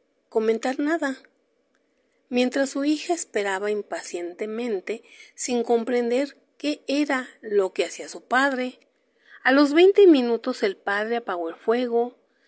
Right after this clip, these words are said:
sacó las zanahorias y las colocó en un tazón, sacó los huevos y los co-, y los colocó en otro plato.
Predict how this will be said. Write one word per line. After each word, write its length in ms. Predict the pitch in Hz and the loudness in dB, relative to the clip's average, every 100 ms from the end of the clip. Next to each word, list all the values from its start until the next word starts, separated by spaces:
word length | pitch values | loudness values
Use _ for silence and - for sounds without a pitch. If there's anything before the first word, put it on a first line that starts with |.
| _ | _
sacó 320 | - 220 - | -10 -8 -4
las 180 | 196 190 | -2 -2
zanahorias 1000 | - 180 165 180 220 240 240 233 240 - _ - - | -6 -6 -6 0 0 0 0 -4 -6 -14 _ -18 -6
y 80 | |
las 180 | 254 254 | -4 -4
colocó 380 | - 254 262 285 | -2 -4 -4 -2
en 100 | 294 | -2
un 140 | 294 | -2
tazón, 560 | 277 277 - 320 339 330 _ _ _ | -4 -6 -2 -2 -2 -4 _ _ _
sacó 380 | - - 196 185 | -6 -4 -2 -2
los 200 | 165 175 | -2 -4
huevos 600 | 233 226 262 240 240 240 - | 0 2 2 -2 -4 -4 -6
y 100 | 240 | -2
los 220 | 220 214 | -2 -2
co-, 380 | - 262 - _ _ _ _ | -2 -4 -4 _ _ _ _
y 120 | 269 | -4
los 180 | 254 254 | -2 -2
colocó 420 | 247 254 254 277 | -2 -2 -2 -4
en 140 | 277 | -2
otro 340 | 269 262 254 240 | -2 -2 -4 -2
plato. 540 | 226 196 185 - 180 | 0 0 -2 -8 -14